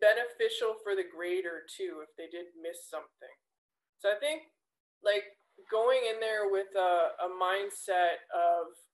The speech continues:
trying to improve helps a lot. And I guess I already mentioned this, but, you know, as I said,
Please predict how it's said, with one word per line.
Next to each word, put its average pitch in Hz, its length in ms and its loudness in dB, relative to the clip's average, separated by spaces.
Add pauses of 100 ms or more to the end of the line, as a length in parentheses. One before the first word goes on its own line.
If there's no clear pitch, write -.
(160)
trying 190 340 -2
to 196 180 -6
improve 185 680 -8 (100)
helps 175 300 -2
a 180 40 -6
lot. 170 420 -2 (1200)
And 220 600 -2 (240)
I 202 100 0
guess 220 220 -4
I 226 40 0
already 220 240 -2
mentioned 190 420 -6
this, 311 200 -6 (400)
but, 196 400 6 (500)
you 220 140 -8
know, 180 440 2 (100)
as 196 120 -2
I 208 120 0
said, 185 480 0